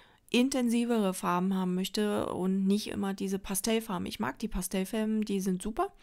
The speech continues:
aber eben halt nicht so intensiv. Und dementsprechend, ja, hier habe ich jetzt dann nochmal zwei, mir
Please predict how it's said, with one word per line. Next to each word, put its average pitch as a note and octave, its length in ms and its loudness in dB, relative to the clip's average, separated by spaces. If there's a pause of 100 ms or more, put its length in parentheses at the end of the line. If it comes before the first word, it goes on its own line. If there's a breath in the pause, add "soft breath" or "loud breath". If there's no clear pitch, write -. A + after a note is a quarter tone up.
(760 loud breath)
aber A#3+ 480 6
eben G#3+ 300 4
halt G3+ 260 0
nicht F#3+ 460 0 (920)
so A3+ 220 -2
intensiv. A3+ 560 -2 (1300 loud breath)
Und G#3 380 6
dementsprechend, F#3 880 2
ja, E3 160 0
hier G#3+ 300 4
habe G#3+ 140 6
ich G#3 100 2
jetzt G3 260 -4
dann G3 100 0
nochmal F#3+ 300 0
zwei, F3+ 300 -2
mir F#3 480 2